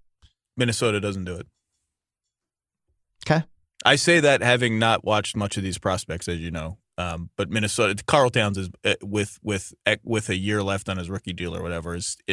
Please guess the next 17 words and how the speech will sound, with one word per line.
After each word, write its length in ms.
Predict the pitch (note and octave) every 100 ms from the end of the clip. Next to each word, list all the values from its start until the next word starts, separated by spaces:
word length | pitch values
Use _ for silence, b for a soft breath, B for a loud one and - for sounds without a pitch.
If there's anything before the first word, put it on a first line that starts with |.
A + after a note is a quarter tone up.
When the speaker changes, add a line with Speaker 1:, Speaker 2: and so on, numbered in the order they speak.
| -
Speaker 1:
and 240 | G2 F#2+ -
even 260 | B2 G2
staring 380 | F2+ - G2+ G2+
at 120 | F2
a 20 | E2+
max, 380 | E2+ D#2+ -
is 180 | - E2
more 220 | F2+ E2+
valuable 340 | D#2 E2 E2 D#2+
than 180 | D#2+ D#2+
the 60 |
number 180 | D#2+ -
one 140 | -
pick 160 | - -
in 60 | G2
the 80 |
draft. 260 | - F#2 A#2